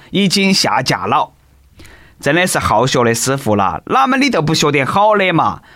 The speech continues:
我敢说，这个是番茄炒鸡蛋被黑得最惨的一盘。你好生美一下嘛，那个都是传说中女朋友炒的番茄炒鸡蛋的嘛。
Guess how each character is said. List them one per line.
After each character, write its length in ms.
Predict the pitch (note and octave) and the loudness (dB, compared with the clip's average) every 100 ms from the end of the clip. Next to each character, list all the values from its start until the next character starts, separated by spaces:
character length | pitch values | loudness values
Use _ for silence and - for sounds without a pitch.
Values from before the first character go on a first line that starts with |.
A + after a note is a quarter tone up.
| - - | -12 -2
我 180 | E3+ | 0
敢 260 | E3+ E3+ F3+ | 0 0 0
说， 380 | F3+ C#3 G2+ - - _ | 0 0 0 -4 -12 _
这 140 | - F#3+ | -4 -2
个 100 | C#4 | -2
是 240 | - D#3+ | 0 -2
番 260 | D3 F3 B3 | 0 2 2
茄 160 | G3+ | 2
炒 260 | D#3 - G3 | 0 0 0
鸡 180 | F#3 G3 | 0 0
蛋 180 | F3 C3+ | 0 0
被 140 | C3 | -2
黑 220 | B2+ D3 | 0 0
得 120 | C3+ | 0
最 200 | C3+ A2 | 0 0
惨 220 | G#2+ E3 G3 | 0 -2 0
的 60 | |
一 140 | F#3+ C#3+ | 0 0
盘。 300 | - G#2 - _ _ _ - - - | 0 -2 -6 _ _ _ -20 -20 -6
你 80 | G3 | -4
好 340 | D#3+ C#4+ D4 | 0 2 2
生 180 | D4+ B3+ | 0 0
美 360 | A3 C#4 C#4 A#3 | 2 2 2 2
一 40 | |
下 160 | B2+ G#2+ | 0 0
嘛， 280 | G2+ F#2 - - - | 2 0 -4 -14 -4
那 120 | C#3 | -2
个 140 | D3+ | 0
都 100 | - | 0
是 140 | B3 A3 | 0 0
传 260 | - F#3+ | 0 0
说 140 | G3+ F#3 | 2 2
中 180 | E3+ A3 | 0 2
女 160 | D4+ | 2
朋 200 | E4 B3 | 2 2
友 120 | A3+ | 2
炒 200 | G3 G#3 | 2 0
的 80 | A3 | 0
番 180 | G#3 G3+ | 0 0
茄 140 | A3 | 0
炒 180 | F3 G3 | 0 0
鸡 180 | F3 D#3+ | 0 0
蛋 140 | F3 | 0
的 100 | B2 | 0
嘛。 300 | B2 G#2 E2+ | 2 2 0